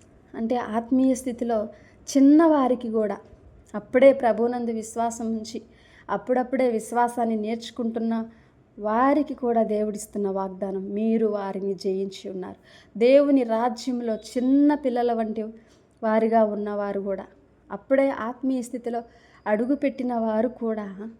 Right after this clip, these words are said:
జయించే సామర్థ్యాన్ని కలిగి ఉంటారని ఈ వాక్యం మనకు తెలియపరుస్తుంది.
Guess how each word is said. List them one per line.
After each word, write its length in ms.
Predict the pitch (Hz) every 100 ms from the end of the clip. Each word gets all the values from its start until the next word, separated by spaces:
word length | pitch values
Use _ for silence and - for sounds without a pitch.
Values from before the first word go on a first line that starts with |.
| _
జయించే 560 | 208 247 294 339 349 330
సామర్థ్యాన్ని 720 | 330 277 262 254 254 247 226
కలిగి 260 | 226 220 214
ఉంటారని 500 | 208 202 208 220 277 - - _
ఈ 60 | 226
వాక్యం 400 | 214 208 226 208
మనకు 240 | 202 196
తెలియపరుస్తుంది. 720 | 202 190 190 196 190 - 196